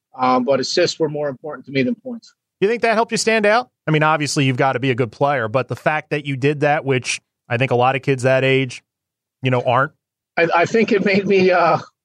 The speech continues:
Speaker 1: wanna be, like, a lot of, uh, p-, guys wanted me on their team 'cause they knew they were gonna get the ball. That was for sure. I don't know if it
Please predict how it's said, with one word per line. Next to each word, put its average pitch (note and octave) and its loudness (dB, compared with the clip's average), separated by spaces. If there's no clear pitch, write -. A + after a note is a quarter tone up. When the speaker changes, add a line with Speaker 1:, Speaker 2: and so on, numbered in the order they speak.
Speaker 1:
wanna F3+ 0
be, E3+ -2
like, D#3 0
a D3+ -2
lot E3 0
of, E3 -2
uh, D3+ -2
p-, - -10
guys D#3+ -4
wanted D#3+ -2
me D#3+ -2
on D3+ -2
their C3+ -2
team D#3+ -6
'cause - -4
they F#3+ -2
knew D#3 -2
they D3+ 2
were D3 0
gonna C#3 0
get C3+ -2
the D#3+ 0
ball. C3+ 2
That D3 0
was D3+ -4
for C#3+ -10
sure. C3 -4
I D3+ 2
don't F#3 2
know F#3 4
if D3+ -2
it D3 -4